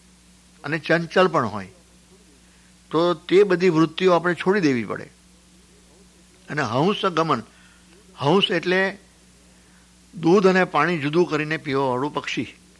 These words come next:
કહેવામાં આવે છે કે હંસ આગળ દૂધ મૂકવામાં આવે પાણી રેડીને, તો એમાં દૂધ દૂધ પી જશે અને પાણી રહેવા દેશે. તો એવું વિવેક જ્ઞાન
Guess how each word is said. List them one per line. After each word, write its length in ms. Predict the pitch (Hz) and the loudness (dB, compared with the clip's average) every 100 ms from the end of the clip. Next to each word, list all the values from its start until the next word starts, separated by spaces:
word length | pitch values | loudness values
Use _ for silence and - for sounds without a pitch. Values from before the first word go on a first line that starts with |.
| - _ _ _ _ _ _ _ _ _ _ _ | -20 _ _ _ _ _ _ _ _ _ _ _
કહેવામાં 420 | 139 139 185 190 | 2 4 6 4
આવે 160 | 143 143 | 2 2
છે 300 | 135 165 180 - - - - _ - | -2 -6 -6 -16 -20 -20 -20 _ -8
કે 100 | - | -2
હંસ 320 | 123 156 185 | 0 0 0
આગળ 360 | 139 135 156 165 - _ _ _ _ _ _ _ _ _ | -2 0 -2 -2 -8 _ _ _ _ _ _ _ _ _
દૂધ 240 | 135 156 | 2 4
મૂકવામાં 580 | 160 151 147 160 160 156 | 4 0 0 0 2 2
આવે 160 | 175 175 | 2 2
પાણી 460 | 139 127 151 147 - - - | 0 -2 -2 -8 -12 -20 -4
રેડીને, 440 | 123 160 160 120 - _ - _ _ _ | -2 0 -2 -6 -12 _ -20 _ _ _
તો 60 | 143 | -2
એમાં 220 | 151 156 | 0 2
દૂધ 240 | 147 170 | 6 6
દૂધ 340 | 175 175 190 - | 6 2 2 2
પી 140 | 202 | 4
જશે 280 | 190 156 151 | 4 4 0
અને 140 | 147 | 0
પાણી 300 | 139 127 147 | 0 0 0
રહેવા 180 | 143 139 | 2 0
દેશે. 360 | 117 104 - 110 _ _ _ _ _ _ _ _ _ _ _ | 0 -4 -8 -18 _ _ _ _ _ _ _ _ _ _ _
તો 120 | 156 | -2
એવું 420 | 175 147 180 165 | 2 4 4 4
વિવેક 400 | 127 135 175 214 | 4 4 6 4
જ્ઞાન 360 | 143 139 127 104 | 2 2 2 -2